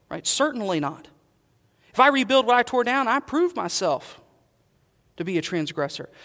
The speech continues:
Paul is saying clearly, if we rebuild a life of sin, if we rebuild a life that is built on works-based salvation and just doing the best we can, then we are not true believers.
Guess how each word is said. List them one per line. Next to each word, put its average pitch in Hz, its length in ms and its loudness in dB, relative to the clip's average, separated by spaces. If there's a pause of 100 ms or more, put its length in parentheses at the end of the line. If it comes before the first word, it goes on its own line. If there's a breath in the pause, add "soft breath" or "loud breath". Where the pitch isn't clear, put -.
(120 loud breath)
Paul 349 240 8
is 320 80 4
saying 262 220 2
clearly, 277 340 2
if 180 140 0
we 330 100 4
rebuild 247 540 2
a 214 40 6
life 185 360 2
of 196 80 -4
sin, 220 320 -4
if 226 100 -6
we 254 100 -4
rebuild 240 540 0
a 214 60 4
life 185 380 2
that 208 120 -2
is 151 140 -4
built 190 340 0
on 165 280 -2
works-based 208 680 -2
salvation 190 640 -2
and 156 120 -2
just 160 160 -12
doing 202 240 -6
the 180 60 -4
best 190 260 -2
we 185 100 -10
can, 202 400 -10 (3250 soft breath)
then 160 140 -4
we 202 140 -2
are 202 60 -2
not 190 200 0
true 196 180 -8
believers. 151 680 -10